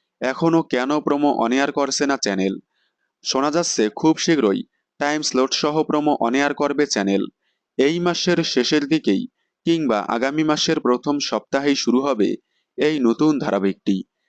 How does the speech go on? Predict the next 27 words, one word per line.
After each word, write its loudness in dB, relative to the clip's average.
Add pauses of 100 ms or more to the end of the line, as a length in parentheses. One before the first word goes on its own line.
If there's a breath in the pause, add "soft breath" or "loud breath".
(360)
টিজার 2
on 0
air 0
হওয়ার 0
আগেই 0
জানা -2
গিয়েছে 0 (500)
ধারাবাহিকের 0
নাম 0
গৃহপ্রবেশ, 2 (580)
কিন্তু 2
টিজারে 2
দেওয়া 0
হয়েছে 0 (380)
ঘরের 0
মেয়ের 2
সাগর -2
পাড়ির 0
গল্প। 0 (640)
তবে 2 (120)
এটা -2
হয়তো 0
ধারাবাহিকের -2
টাইটেল। 0 (480)
সকলেই 0
জানি 0
ধারাবাহিকে 0